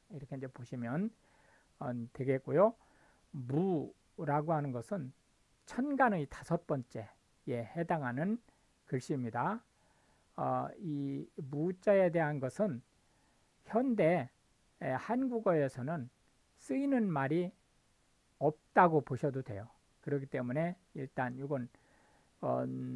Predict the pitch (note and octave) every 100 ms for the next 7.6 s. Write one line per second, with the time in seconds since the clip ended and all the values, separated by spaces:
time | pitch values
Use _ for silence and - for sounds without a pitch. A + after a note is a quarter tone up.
0 | B2+ D3 - A#3+ C4+ B3+ A3 G3 C#3 -
1 | - C#3+ E3+ D#3+ D3 C#3 C3+ - E3+ D3+
2 | C#3 D3 D3 D#3 D#3 C#3+ C3+ B2+ B2 A#2+
3 | C3+ B2 A#2+ B2 - F3+ F3 C#3 B2+ F3
4 | F#3 - C3+ - C3 B2 - - E3 F3+
5 | - C3+ A#2+ F#3 C4 _ _ _ _ -
6 | D3 B2+ D#3+ A#3+ - _ _ _ _ _
7 | _ _ - D3 C3 A2